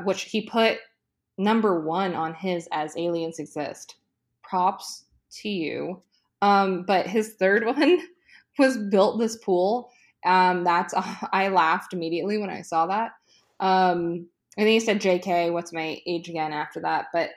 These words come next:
uh, so I had to play that for Richie. It's off of their, um, California album.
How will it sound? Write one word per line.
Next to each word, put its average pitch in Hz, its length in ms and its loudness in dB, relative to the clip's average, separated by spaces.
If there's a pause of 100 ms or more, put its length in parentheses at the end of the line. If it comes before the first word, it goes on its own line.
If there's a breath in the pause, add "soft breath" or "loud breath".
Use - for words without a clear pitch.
(360)
uh, 175 440 4 (280)
so 226 120 -2
I 226 60 4
had 254 280 0
to - 60 -2
play 214 240 -2
that 202 260 -2
for 185 560 -2 (180)
Richie. 196 480 -2
It's 175 140 -4
off 196 200 0
of 190 300 -2
their, 180 560 0
um, 170 480 -2 (960)
California 220 500 2
album. 180 480 0